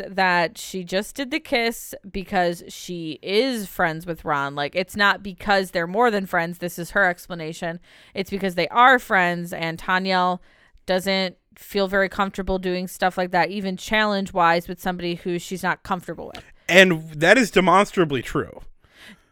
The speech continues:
Speaker 1: Yeah, it
Speaker 2: Like,
Speaker 1: has seemed
Speaker 2: we,
Speaker 1: that
Speaker 2: we
Speaker 1: way.
Speaker 2: have seen, like, uh, challenges with her where it's literally just, like, a peck,
Speaker 1: Mm-hmm.
Speaker 2: and then she recoils.
Speaker 1: She definitely has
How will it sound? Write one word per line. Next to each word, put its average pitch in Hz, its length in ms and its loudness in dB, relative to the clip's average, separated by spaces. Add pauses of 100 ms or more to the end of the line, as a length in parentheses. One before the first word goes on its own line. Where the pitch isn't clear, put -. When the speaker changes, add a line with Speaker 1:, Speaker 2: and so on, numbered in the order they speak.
Speaker 1:
Yeah, 220 300 8
it 202 80 8
Speaker 2:
Like, 165 120 10
Speaker 1:
has 254 180 6
seemed 165 180 -2
Speaker 2:
we, 220 180 8
Speaker 1:
that 185 160 6
Speaker 2:
we 190 100 10
Speaker 1:
way. 202 80 10
Speaker 2:
have 143 100 4 (100)
seen, 196 400 2 (560)
like, 151 320 2
uh, 131 520 2 (960)
challenges 165 520 4
with 139 140 0
her 139 260 4
where 131 160 0
it's 131 160 -6
literally 156 220 4
just, 131 160 -4
like, 131 100 0
a 123 80 0
peck, 120 480 -6
Speaker 1:
Mm-hmm. 226 240 -6
Speaker 2:
and 196 460 -2
then 139 160 0
she 160 160 -6
recoils. 131 840 -6
Speaker 1:
She 247 220 -2
definitely 277 520 0
has 254 480 2